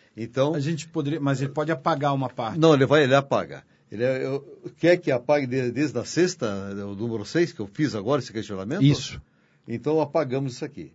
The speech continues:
Speaker 2: Apaga
Speaker 1: A-,
Speaker 2: essa
Speaker 1: apagar
Speaker 2: parte.
Speaker 1: a, é que você entrou em parte e ficou, porque não era todo esse questionamento, né? Fique tranquilo. Então é o seguinte, Ricardo, tamo aqui tranquilo, é vinte e um minutos mais ou menos,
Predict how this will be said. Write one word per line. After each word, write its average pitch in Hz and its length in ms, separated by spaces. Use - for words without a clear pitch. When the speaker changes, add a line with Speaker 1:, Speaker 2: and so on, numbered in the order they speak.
Speaker 2:
Apaga 113 440
Speaker 1:
A-, - 40
Speaker 2:
essa 104 200
Speaker 1:
apagar 117 520
Speaker 2:
parte. 170 220
Speaker 1:
a, 113 360
é 131 160
que 127 100
você 147 220
entrou 156 240
em 202 100
parte 147 580
e 180 40
ficou, 208 340
porque 135 200
não 135 180
era 170 180
todo 220 400
esse 151 160
questionamento, 107 760
né? 120 240
Fique 170 160
tranquilo. 135 380
Então 143 120
é - 20
o - 20
seguinte, 135 400
Ricardo, 87 520
tamo 143 240
aqui 131 240
tranquilo, 165 560
é 120 80
vinte 143 260
e 156 60
um 139 60
minutos 127 300
mais 117 200
ou 98 80
menos, 151 440